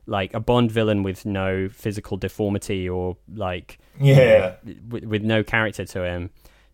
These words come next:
Speaker 1: Uh, the blandest possible Russian oligarch character, uh, played by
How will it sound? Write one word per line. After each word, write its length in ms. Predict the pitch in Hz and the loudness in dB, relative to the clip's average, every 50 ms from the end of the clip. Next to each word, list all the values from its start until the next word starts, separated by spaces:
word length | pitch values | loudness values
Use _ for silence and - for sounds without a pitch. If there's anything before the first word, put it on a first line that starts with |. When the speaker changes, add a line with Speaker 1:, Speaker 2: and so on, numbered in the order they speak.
| _ _ _ | _ _ _
Speaker 1:
Uh, 180 | 98 95 92 90 | -6 -4 -4 -4
the 80 | 95 | -4
blandest 600 | 95 101 110 110 110 107 101 101 95 - - - | -2 0 2 2 2 2 0 0 -2 -4 -8 -8
possible 600 | - 110 101 - - 107 98 98 90 90 87 87 - | -6 -4 -4 -4 -6 -8 -6 -4 -4 -4 -6 -8 -8
Russian 460 | 107 101 92 - - - 92 90 87 | -8 -8 -8 -8 -8 -10 -8 -8 -6
oligarch 480 | - 101 95 95 92 - 92 92 80 | -6 -6 -6 -6 -4 -6 -8 -8 -8
character, 560 | - - 98 90 90 98 - 92 92 87 90 98 - _ _ _ _ _ _ - - | -10 -10 -8 -8 -8 -10 -10 -10 -8 -8 -10 -12 -16 _ _ _ _ _ _ -14 -10
uh, 80 | 98 98 | -10 -10
played 420 | - - - 120 107 101 101 - | -10 -4 -2 0 0 0 -2 -2
by 420 | - 104 95 95 92 92 92 90 | -4 -2 -2 -2 -2 -4 -6 -8